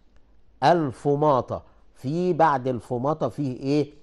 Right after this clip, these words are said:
فيه عندنا بعد الفوماطة بنعمل حاجة اسمها السقية والخدمة، وبعد السقية والخدمة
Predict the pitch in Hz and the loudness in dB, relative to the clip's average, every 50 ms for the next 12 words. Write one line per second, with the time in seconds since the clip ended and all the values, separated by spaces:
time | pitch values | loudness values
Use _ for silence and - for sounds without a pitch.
0 | _ - - - _ - _ _ - 147 165 160 139 120 107 104 - - 110 131 | _ -20 -20 -20 _ -20 _ _ -6 -2 -2 0 0 0 -2 -4 -6 -2 0 0
1 | 156 147 131 120 135 147 123 113 107 90 98 127 160 165 151 131 131 131 120 - | 0 0 -2 -2 -2 -2 -2 -2 -6 -6 -4 -2 0 0 0 0 -2 -4 -4 -4
2 | - 123 117 135 160 190 185 - 220 214 - - - _ - - 101 101 117 139 | -6 -6 -4 -4 -4 -4 -2 -4 -4 -4 -6 -10 -20 _ -20 -18 -12 -6 -4 -2
3 | 139 156 185 190 156 135 135 143 151 160 175 175 180 165 151 - - - - - | -2 -2 -2 -4 -4 -6 -6 -4 -2 0 0 0 0 -2 -6 -10 -18 -20 -20 -10
4 | - 151 180 175 165 151 139 - - 147 165 165 156 147 135 - - - 135 139 | -4 -4 -2 0 0 -2 -4 -4 -6 -4 -4 -2 -2 -4 -6 -8 -12 -12 -12 -8
5 | - 170 185 180 165 160 147 139 139 127 113 - - - 143 113 92 92 92 87 | -4 -4 -4 -2 -2 -2 -2 -2 -2 -4 -6 -6 -4 -4 -4 -4 -4 -10 -12 -12
6 | - - - _ - - _ - - - - - 113 135 156 208 220 185 160 151 | -14 -16 -20 _ -20 -20 _ -20 -20 -18 -8 -2 -2 2 2 4 4 2 2 0
7 | 156 - - - 143 151 175 196 196 190 170 156 131 127 123 120 117 - - 185 | -2 -4 -4 -8 -8 -6 -2 -2 0 0 2 0 0 0 -2 -4 -4 -4 -4 -4
8 | 196 175 185 202 226 233 | -4 -4 -4 -4 -4 -4